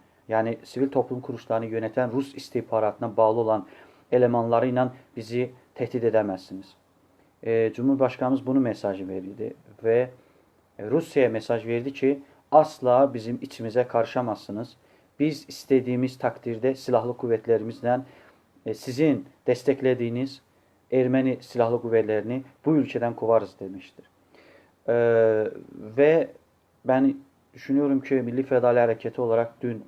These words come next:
bizim, e, başkanımız, e, bununla ilgili Ramiz Mehdiyev ile ilgili ve eski Yeni Azerbaycan Partisi'nin e, yönetim kurulunda çalışan, e, milletvekili Siyavuş Novruzovla ilgili de ve,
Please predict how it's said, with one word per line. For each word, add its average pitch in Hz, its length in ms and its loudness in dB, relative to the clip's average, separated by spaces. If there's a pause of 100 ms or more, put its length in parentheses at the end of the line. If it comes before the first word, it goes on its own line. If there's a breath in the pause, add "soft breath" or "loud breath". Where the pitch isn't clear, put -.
(160)
bizim, 104 280 -10 (460 soft breath)
e, 110 180 0
başkanımız, 117 680 -2 (100)
e, 98 100 -10
bununla 120 220 -4
ilgili 113 380 -6 (340 soft breath)
Ramiz 113 280 -2
Mehdiyev 117 400 -2
ile 117 100 -4
ilgili 104 340 -8 (800)
ve 113 180 -2
eski 127 300 -2
Yeni 131 260 -2
Azerbaycan 113 340 -2
Partisi'nin 123 600 -2 (380 loud breath)
e, 113 60 2 (420)
yönetim 113 480 -2
kurulunda 113 600 -2 (260)
çalışan, 123 560 -2 (340 soft breath)
e, 110 320 2
milletvekili 113 640 -4
Siyavuş 113 440 0
Novruzovla 113 560 -4
ilgili 101 320 -10
de 113 200 0 (320 soft breath)
ve, 120 340 2